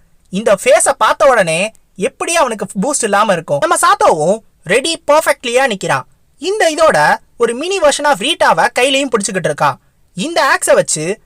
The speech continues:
வர எனிமீஸை நம்ம சாத்தோவால தோக்கடிக்க முடியுமா? ஹிமேவை இது எல்லா பிரச்சனையில இருந்தும் நம்ம சாத்தோ காப்பாத்துவானா இல்லையான்றது தான் இந்த அனிமேவோட கதையே. இந்த அனிமே உங்களுக்கு பிடிச்சிருக்குன்னா மறக்காம வந்து கமெண்ட் பாக்ஸ்ல கமெண்ட் பண்ணுங்க.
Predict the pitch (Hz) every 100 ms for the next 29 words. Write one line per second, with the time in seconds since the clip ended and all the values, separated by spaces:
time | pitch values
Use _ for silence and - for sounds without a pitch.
0 | - 165 294 349 233 285 247 185 190 220
1 | 190 226 262 190 190 208 185 156 185 165
2 | 156 143 123 - _ _ _ - 359 415
3 | 427 151 196 277 _ 220 214 202 311 370
4 | - 254 320 302 214 151 160 220 196 202
5 | 254 269 196 208 247 240 233 254 190 277
6 | 330 302 180 139 147 208 208 180 226 214
7 | 185 151 165 139 131 139 302 320 381 415
8 | 415 247 190 190 285 247 196 139 156 147
9 | 165 247 359 339 190 185 247 311 262 -
10 | - 220 196 160 139 135 135